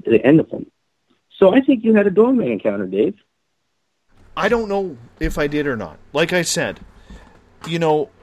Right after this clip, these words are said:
Speaker 2: a lot of people won't understand out there when I say it's, it's about the energy. Okay? I-, if you're in tune with your energy,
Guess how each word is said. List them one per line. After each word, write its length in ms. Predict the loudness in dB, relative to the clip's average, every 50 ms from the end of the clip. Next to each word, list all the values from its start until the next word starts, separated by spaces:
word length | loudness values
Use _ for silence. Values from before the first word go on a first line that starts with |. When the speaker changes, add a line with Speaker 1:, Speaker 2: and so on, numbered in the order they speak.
| -20 -16 -6 -4
Speaker 2:
a 60 | -2
lot 260 | 0 2 2 2 2
of 60 | 0
people 380 | -2 -2 -8 -4 -4 -4 -4 -4
won't 300 | -2 -2 -2 -2 -4 -6 -6
understand 720 | -6 -6 -4 -6 -6 -4 -4 -4 -2 -2 -2 -2 -2 -2 -2
out 220 | -2 -2 -4 -6
there 260 | -6 -6 -6 -4 -4
when 200 | -4 -4 -6 -6
I 160 | -4 -6 -6
say 520 | -4 -2 -2 0 0 0 0 0 -2 -2 -6 -8 -6
it's, 300 | -6 -6 -6 -6 -8 -12 -4
it's 220 | -2 -2 0 0 0
about 300 | 0 0 0 -2 -2 -2
the 160 | -6 -6 -4
energy. 480 | -4 -4 -4 -6 -8 -10 -12 -14 -16 -20 _ _ _ _ _ _ _ _ _ _ _ _ _ _ _ -14
Okay? 360 | -12 -12 -12 -8 -6 -4 -4 -4
I-, 240 | -4 -4 -4 -4 -4
if 200 | -2 -4 -4 -4
you're 220 | -6 -8 -6 -6 -6
in 140 | -6 -6
tune 340 | -6 -4 -4 -4 -4 -4 -4
with 180 | -4 -4 -4 -4
your 160 | -6 -6 -4
energy, 600 | -4 -4 -4 -4 -4 -6 -6 -10 -14 -14 -16 -18